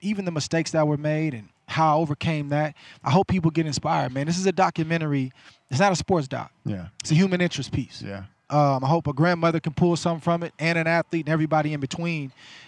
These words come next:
Speaker 1: And, uh, yeah, that's, that's the takeaways that we want you to have and, and probably ma-, many more.
Speaker 2: And Virgil became calm, almost like a, a, a father.
Speaker 1: Well, he was playing a dual father role even while my dad was there,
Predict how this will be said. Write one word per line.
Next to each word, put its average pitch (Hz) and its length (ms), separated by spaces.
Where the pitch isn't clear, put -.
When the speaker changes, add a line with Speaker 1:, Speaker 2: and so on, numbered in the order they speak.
Speaker 1:
And, 143 280
uh, 135 360
yeah, 156 240
that's, 147 180
that's 147 240
the 147 80
takeaways 147 520
that 139 80
we 135 80
want 135 220
you 143 40
to 131 60
have 139 180
and, 135 140
and 135 140
probably 143 280
ma-, 147 120
many 143 160
more. 135 240
Speaker 2:
And 139 180
Virgil 165 360
became 139 420
calm, 139 340
almost 135 300
like 127 180
a, 110 280
a, 117 220
a 127 60
father. 127 420
Speaker 1:
Well, 160 100
he 208 80
was 214 120
playing 165 340
a - 20
dual 175 240
father 180 320
role 165 240
even 160 140
while 151 160
my 147 100
dad 151 220
was 151 320
there, 110 220